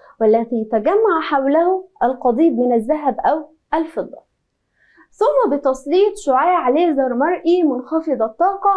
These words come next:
على هذه الدقائق تتحول إلى حرارة بامتصاص ضوء الليزر فتذيب الخلية السرطانية. ويمكن ملاحظة الفارق الواضح حيث تظهر تحت المجهر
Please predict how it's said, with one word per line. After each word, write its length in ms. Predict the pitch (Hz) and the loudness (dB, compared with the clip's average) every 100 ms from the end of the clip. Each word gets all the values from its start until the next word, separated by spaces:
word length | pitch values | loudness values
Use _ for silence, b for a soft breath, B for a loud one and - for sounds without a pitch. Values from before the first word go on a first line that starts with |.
| 320 | 0
على 160 | 285 302 | -2 -2
هذه 580 | 233 226 220 285 320 | -6 -4 -2 0 -2
الدقائق 600 | 277 202 240 302 - - - _ _ _ _ | -4 -4 -2 -2 -2 -4 -16 _ _ _ _
تتحول 500 | 240 254 - 339 294 | -4 -4 -2 0 0
إلى 420 | 233 - 247 233 | -2 0 2 2
حرارة 480 | 233 254 294 285 226 | 0 0 2 2 0
بامتصاص 760 | 220 226 233 247 302 277 247 - | 0 -6 -4 -4 0 0 -2 -4
ضوء 280 | 311 294 - | -2 0 0
الليزر 500 | 226 247 339 349 554 B B B | 2 2 2 2 0 B B B
فتذيب 760 | - 330 302 262 302 294 302 233 | -4 -2 0 0 0 0 -4 -4
الخلية 720 | 269 311 294 262 262 262 262 - - | -4 -4 -4 -2 0 0 -2 -4 -6
السرطانية. 920 | 294 - 269 330 320 311 285 190 - _ _ _ _ _ b b b 254 | -6 -4 -4 -4 -4 -4 -4 -6 -12 _ _ _ _ _ b b b -2
ويمكن 540 | 262 349 523 494 415 | 0 2 2 2 2
ملاحظة 720 | 302 269 254 247 392 381 381 | 4 2 2 2 0 0 0
الفارق 540 | 240 240 359 381 349 262 | -2 0 0 0 -2 -4
الواضح 640 | 240 277 262 - - - _ b b - | 0 2 2 -2 -12 -20 _ b b -6
حيث 320 | 285 277 277 | -2 -2 -2
تظهر 580 | 277 277 494 339 294 247 | -4 0 0 0 -2 -2
تحت 360 | 339 349 - | -2 -4 -2
المجهر 680 | 277 247 330 302 330 370 | 0 2 2 2 0 0